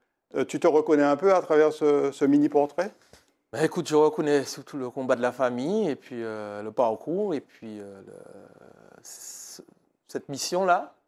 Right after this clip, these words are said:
Speaker 2: que, qui finalement est, est venue à nous et que l'on porte, et pas tout seul d'ailleurs.
Speaker 1: Hmm.
Speaker 2: On continue.
Speaker 1: Alors, tu vas nous parler de, de ton, ton parcours, mais pas seulement, puisque depuis, euh, un peu plus de dix ans maintenant,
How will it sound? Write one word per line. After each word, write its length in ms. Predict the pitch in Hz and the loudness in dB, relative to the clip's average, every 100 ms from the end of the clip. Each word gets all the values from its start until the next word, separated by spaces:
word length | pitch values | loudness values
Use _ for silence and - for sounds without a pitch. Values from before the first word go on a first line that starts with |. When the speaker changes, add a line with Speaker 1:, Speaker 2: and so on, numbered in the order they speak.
| - | -10
Speaker 2:
que, 320 | 117 110 107 | -8 -8 -12
qui 80 | - | -18
finalement 560 | - 113 107 110 117 107 | -14 -10 -10 -10 -14 -14
est, 340 | 101 101 107 | -18 -18 -14
est 40 | |
venue 300 | 120 131 135 | -6 -4 0
à 120 | 139 127 | 0 -2
nous 240 | 135 180 | -4 -2
et 100 | 143 | -4
que 140 | - | -4
l'on 180 | 117 117 | -6 -6
porte, 400 | 120 135 151 160 | 0 2 2 0
et 220 | 113 113 | -10 -12
pas 160 | 110 131 | -4 -4
tout 100 | 165 | -4
seul 300 | - 113 147 - | -6 -6 -6 -10
d'ailleurs. 340 | 117 101 98 - _ _ _ | -10 -10 -14 -18 _ _ _
Speaker 1:
Hmm. 140 | 113 104 104 | -20 -20 -20
Speaker 2:
On 60 | |
continue. 520 | - 123 - 117 107 - _ _ _ - | -14 -12 -10 -10 -10 -14 _ _ _ 0
Speaker 1:
Alors, 340 | 135 131 131 - - | 2 2 -2 -10 -14
tu 100 | 135 | -4
vas 100 | 143 | -2
nous 100 | 156 | 0
parler 260 | 170 139 131 | 0 0 -2
de, 120 | 123 - | -6 -6
de 120 | 123 | -6
ton, 220 | - 127 | -4 -6
ton 200 | 117 127 | -6 -8
parcours, 500 | 123 123 113 214 226 | -2 -2 -2 -2 0
mais 200 | 175 120 | 0 0
pas 160 | 120 147 | 0 -2
seulement, 400 | 160 135 175 214 | 0 -2 -2 -4
puisque 340 | - 117 - | -6 -14 -4
depuis, 640 | 123 113 120 - - 147 135 | -4 -2 -4 -6 -6 0 2
euh, 320 | 113 110 113 117 _ | 0 -2 -6 -10 _
un 80 | - | -14
peu 140 | 127 143 | -10 -10
plus 120 | 131 | -10
de 60 | |
dix 220 | 117 123 117 | -10 -6 -4
ans 80 | |
maintenant, 580 | 117 110 151 185 233 226 | -4 -6 -4 -6 -6 -14